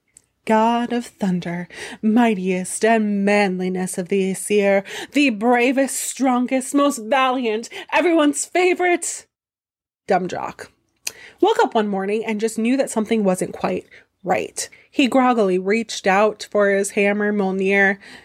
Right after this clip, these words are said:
and felt nothing. Hmm, that's weird. Okay, retrace your steps, Thor. It's gotta be somewhere.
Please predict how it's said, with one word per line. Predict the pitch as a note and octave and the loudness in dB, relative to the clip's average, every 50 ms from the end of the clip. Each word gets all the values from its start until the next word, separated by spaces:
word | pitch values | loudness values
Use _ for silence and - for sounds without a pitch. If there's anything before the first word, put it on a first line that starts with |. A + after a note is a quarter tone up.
| _ _ _ _ _ _ _ | _ _ _ _ _ _ _
and | G#3+ G#3+ - | -8 -4 -2
felt | A#3 A3 A#3 | -2 -2 -2
nothing. | A#3+ A#3 - - F3 E3 F3 E3+ - _ _ _ _ - - | -2 -4 -4 -4 -6 -6 -6 -10 -14 _ _ _ _ -4 0
Hmm, | D4 C#4 A#3 G3 - - _ _ _ _ _ _ _ _ _ _ - | 2 2 2 0 -2 -8 _ _ _ _ _ _ _ _ _ _ -4
that's | A3+ A3 A3 - | -4 -4 -2 -2
weird. | G3 G3+ A#3+ C4 - - _ _ _ _ _ _ _ _ - - | 0 0 0 -2 -4 -12 _ _ _ _ _ _ _ _ -14 -12
Okay, | F#3+ F#3+ A3 A#3 C#4+ D4+ - _ _ _ _ _ _ _ _ _ | -4 -2 0 0 0 0 -4 _ _ _ _ _ _ _ _ _
retrace | G3 G3 G3+ G3 G3 | -2 0 0 2 2
your | G#3 G#3 | 2 0
steps, | - A3+ G3 - - - | 2 2 0 0 -4 -6
Thor. | - - G3 G3 G3+ G#3 | -2 0 2 4 4 4
It's | G#3 G3+ - | 2 0 0
gotta | - A#3+ B3 B3+ | 0 2 2 2
be | B3 B3+ | 2 2
somewhere. | B3+ C4+ C4 C4 C#4 C4+ C4+ C4 C4 | 2 2 2 2 2 2 2 0 -2